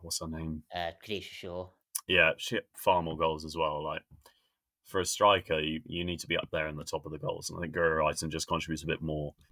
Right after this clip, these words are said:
Speaker 1: in the overall play. But who cares? Sam Kerr wins W S L, <laughs> W S L Player of the
Speaker 2: Yeah.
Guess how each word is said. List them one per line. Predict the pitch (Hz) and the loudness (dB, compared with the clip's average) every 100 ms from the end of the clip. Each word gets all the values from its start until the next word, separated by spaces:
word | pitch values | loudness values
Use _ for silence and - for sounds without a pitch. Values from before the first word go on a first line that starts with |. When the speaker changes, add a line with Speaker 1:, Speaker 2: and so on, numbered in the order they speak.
| _ _ - | _ _ -6
Speaker 1:
in | |
the | 78 | -2
overall | 73 71 73 - | -2 -4 -12 -6
play. | 80 71 71 | -4 -4 6
But | 101 98 - _ _ _ _ _ _ _ _ _ _ | 8 8 6 _ _ _ _ _ _ _ _ _ _
who | 104 | -4
cares? | - - - | -2 -2 0
Sam | - 104 92 | 4 2 4
Kerr | 82 | 0
wins | 80 78 | 0 -2
W | 87 78 | -2 0
S | - - - - - _ - | -4 -6 -10 -14 -14 _ 4
L, | 139 | 6
<laughs> | |
W | 123 101 | 6 6
S | 95 | 2
L | 87 | 0
Player | 78 87 85 | 2 2 4
of | |
the | 85 | 2
Speaker 2:
Yeah. | 85 | -2